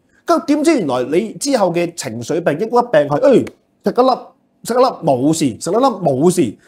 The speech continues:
變成噉喎，係咪先？噉呢個對於抑鬱病嘅人，真係抑鬱病嘅人呢，係一個天大嘅喜訊啦。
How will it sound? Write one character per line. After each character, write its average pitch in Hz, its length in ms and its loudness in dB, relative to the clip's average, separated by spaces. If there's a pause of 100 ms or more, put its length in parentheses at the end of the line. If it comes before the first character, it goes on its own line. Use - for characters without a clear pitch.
(160)
變 294 140 6
成 180 180 0
噉 160 300 2
喎， 180 180 2
係 135 60 0
咪 139 100 0
先？ 226 240 -4 (100)
噉 269 200 0
呢 311 100 0
個 269 80 4
對 208 200 2
於 233 280 -2
抑 254 60 -2
鬱 226 160 0
病 147 400 -2
嘅 156 140 0
人， 127 100 -6 (160)
真 262 260 0
係 185 140 0
抑 220 100 -2
鬱 226 80 -2
病 - 220 2
嘅 - 20 -2
人 113 160 -4
呢， 190 160 0 (300)
係 214 160 4
一 - 20 -6
個 190 120 4
天 233 280 -2
大 139 100 2
嘅 120 140 -4
喜 139 140 0
訊 139 160 -2
啦。 143 180 -6